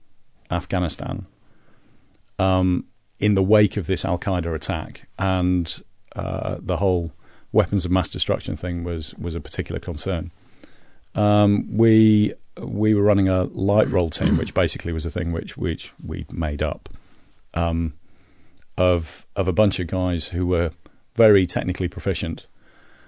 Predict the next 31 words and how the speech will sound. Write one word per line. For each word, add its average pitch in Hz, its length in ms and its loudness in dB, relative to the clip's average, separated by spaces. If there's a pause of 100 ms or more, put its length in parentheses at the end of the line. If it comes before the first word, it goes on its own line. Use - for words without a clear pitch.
with 95 180 2
very 107 300 8
good 90 340 2
links 90 320 0
back - 240 -4
to 87 260 -2
the 87 120 -4
likes 92 260 -2
of 87 100 -6
Porton 85 320 -4
Down 85 300 -2
and 78 140 -6
some - 100 -8
of 80 80 -6
the 78 60 -8
supporting 82 400 -8
services 78 420 -8
in 82 80 -6
the 82 80 -6
U 82 180 -4
K, 92 500 -2
and 82 120 -4
some 92 140 -2
interesting 92 400 0
things 87 300 -2
that - 180 -8
were 87 240 0
in 85 240 -4
theatre 95 560 0
and 85 100 -2
also, 85 420 -4